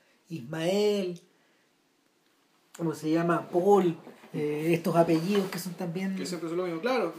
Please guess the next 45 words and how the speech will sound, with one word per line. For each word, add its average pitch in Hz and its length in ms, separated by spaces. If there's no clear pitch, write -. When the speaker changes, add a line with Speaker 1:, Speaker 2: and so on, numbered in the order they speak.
Speaker 2:
él 190 140
decía 202 320
esto 196 200
de 190 100
la, 175 360
que 220 60
es 226 60
un 220 60
poco 233 180
como 196 120
el - 100
teatro, 269 340
un - 60
poco 214 140
como 202 120
las 185 120
marionetas, 190 480
en 151 40
el - 60
fondo 185 180
que 190 60
esto 196 160
es 196 40
una 190 120
cajita 220 420
finita. 160 380
La 143 120
caja, 202 500
los 147 220
recursos 165 480
de 160 60
los 160 100
cuales 180 220
puede 185 180
sacar 180 220
estos 180 180
personajes 214 600
se 226 80
dan 214 180
vuelta 226 380
en 220 80
un 214 180
universo 220 360
más 226 100
bien 202 120